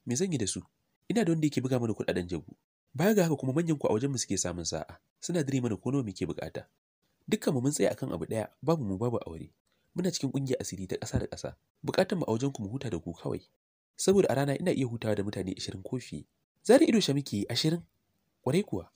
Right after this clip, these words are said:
mata goma maza goma ko ma fin haka. Aikin mu ne dole sai mun yi haka, tun daga kan aljanun da muke tare da su har mu mutanen." Kallonsa kawai Shamaki yake cike da mamaki. Haka suka rabu bokan na tabbatar masa da lalle ya tabbatar ya samu wannan gashin. Dan shi ne kawai hanyar da zai samu ya mallaki abin da yake buƙata.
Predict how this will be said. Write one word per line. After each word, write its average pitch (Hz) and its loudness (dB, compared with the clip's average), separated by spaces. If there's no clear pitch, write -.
mata 160 2
goma 180 2
maza 104 2
goma 104 -2
ko 120 -4
ma 127 -2
fin 123 -12
haka. - -10
Aikin 226 4
mu 135 0
ne 120 0
dole 165 0
sai 104 0
mun 92 -4
yi 98 -10
haka, - -10
tun 208 2
daga 196 8
kan 160 0
aljanun 117 -2
da 139 2
muke 117 -2
tare 95 -4
da 95 -6
su 87 -6
har 123 -8
mu 135 -2
mutanen." 87 -6
Kallonsa 302 6
kawai 254 4
Shamaki 139 0
yake 110 -6
cike - -6
da 165 -2
mamaki. 82 -6
Haka - -2
suka - -2
rabu 117 0
bokan 127 -2
na 107 -4
tabbatar - -6
masa 151 -6
da 92 -2
lalle 143 -2
ya 143 0
tabbatar 139 -4
ya 151 0
samu 156 -4
wannan 85 -6
gashin. 85 -4
Dan 170 6
shi 220 -4
ne 175 4
kawai 180 -2
hanyar 143 -2
da 110 -6
zai 120 0
samu 107 0
ya 87 -2
mallaki 85 -6
abin 117 -4
da 87 -4
yake 82 -6
buƙata. - -10